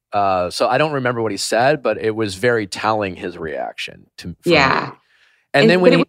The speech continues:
Speaker 2: weird then, like, when she, he didn't say to her dad, like, "I'm falling in love with her." Like, it, I just feel like he chose the wrong moments to be reserved. It's like,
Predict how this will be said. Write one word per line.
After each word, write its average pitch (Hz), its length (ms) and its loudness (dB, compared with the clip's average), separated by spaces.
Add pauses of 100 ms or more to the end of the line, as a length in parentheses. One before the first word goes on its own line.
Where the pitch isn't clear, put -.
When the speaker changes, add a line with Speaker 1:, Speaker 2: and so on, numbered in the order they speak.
Speaker 2:
weird 294 300 4
then, 262 160 4
like, 254 160 0
when 226 140 2
she, - 180 -4
he 214 160 -4
didn't 233 240 0
say 233 320 0
to 220 100 -6
her 214 100 -4
dad, 202 460 -2
like, 165 240 0
"I'm 170 140 -4
falling 170 460 0
in 156 100 -2
love 151 160 0
with 175 160 -6
her." 147 100 -4
Like, 165 320 -2
it, - 300 2
I 262 80 4
just 285 160 0
feel 359 80 2
like 359 80 -2
he 311 80 2
chose 269 340 2
the 277 80 0
wrong 208 340 2
moments 208 380 0
to 185 120 -8
be 180 160 -4
reserved. 165 680 0
It's 185 160 -2
like, 196 200 0